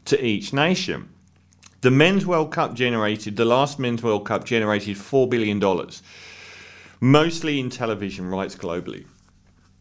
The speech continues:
and sponsorship rights and everything else. And that's divvied up between the nations that partake in it by fifa.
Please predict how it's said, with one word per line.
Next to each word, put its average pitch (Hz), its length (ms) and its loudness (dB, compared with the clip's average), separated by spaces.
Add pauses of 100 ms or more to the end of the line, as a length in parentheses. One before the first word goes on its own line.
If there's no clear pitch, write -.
(600)
and 120 160 2
sponsorship 117 680 0
rights 104 300 2
and 101 80 -6
everything 92 380 -6
else. - 260 -14
And 117 160 0
that's 160 180 2
divvied 165 320 -2
up 113 140 0
between 104 340 -6
the 98 60 -2
nations 90 480 -8
that - 100 -16
partake 78 540 -10
in 64 80 -14
it - 160 -18 (960)
by 123 200 6
fifa. - 480 -8